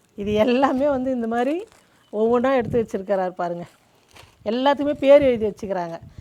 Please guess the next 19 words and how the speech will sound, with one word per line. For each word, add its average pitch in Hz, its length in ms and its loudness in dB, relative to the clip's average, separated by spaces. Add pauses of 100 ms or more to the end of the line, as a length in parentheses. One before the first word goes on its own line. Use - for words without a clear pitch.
(180)
இப்போ 202 180 -6
நம்ம 202 180 -2
இதில் 202 200 -4
முக்கியமானதை 294 600 0
மட்டும் 233 300 -4
பார்த்து 208 260 0
எடுத்துக்குவோம். 185 500 -6 (1400)
இது 202 140 -6
வந்து 226 180 -2 (200)
நீல 277 280 -2 (120)
நீட்டு 254 320 -4
பச்சை 196 400 -4
கத்திரிக்காய். 180 500 -8 (220)
இந்த 196 140 -4 (1160)
வாங்கி 240 260 -2 (100)
பார்த்து 202 260 -6
இந்த 196 120 -8
மாதிரிலாம் 196 300 -6
செய்யறதுக்கு, 180 460 -8